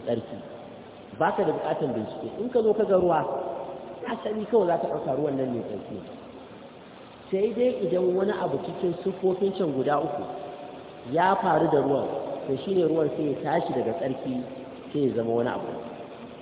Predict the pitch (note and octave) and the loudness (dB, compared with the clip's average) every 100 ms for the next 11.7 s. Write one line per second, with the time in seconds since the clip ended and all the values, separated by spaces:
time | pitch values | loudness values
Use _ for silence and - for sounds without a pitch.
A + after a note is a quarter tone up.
0 | - - - - - - - - - - | -16 -16 -16 -16 -16 -16 -16 -16 -18 -18
1 | - - - - - - - - - D3 | -18 -18 -18 -18 -20 -20 -20 -18 -8 -2
2 | D#3 C#3+ - - - - - - - - | 0 0 -2 -8 -10 -12 -14 -16 -16 -16
3 | - - - - - E3 D3 C3+ C#3 D3+ | -18 -18 -18 -16 -2 2 2 2 2 2
4 | C#3 C3 C3+ B2 B2 D3+ D3+ B2+ C3+ C3 | 2 2 0 0 2 2 2 0 0 0
5 | C#3+ C3+ C3+ C#3+ C3 A#2 - C#3 B2+ C3 | 2 0 2 2 2 2 -2 -2 -2 0
6 | B2+ A#2+ D3+ D3+ C3+ C3+ C3+ C#3+ C3+ - | 0 2 2 0 2 2 2 2 2 0
7 | C#3 C3+ C3+ B2+ C3+ D3+ F3 C4+ - - | -2 -2 -2 0 0 2 0 -2 -6 -8
8 | - - - - - - A#2 G#2 A#2 G#2 | -10 -10 -12 -14 -14 -8 -6 -2 -2 -2
9 | G#2 D#3+ D#3 C#3+ D#3+ C#3+ C#3+ C#3+ D3+ C#3 | 2 2 2 0 2 2 2 0 -4 -2
10 | C#3 C3 D#3 D3+ C3+ B2 D3 C#3+ D3 C3 | -2 0 0 0 -2 -2 0 0 -2 -2
11 | C#3+ C#3 - B2 C#3 D#3 | -2 -2 -4 -2 -2 -2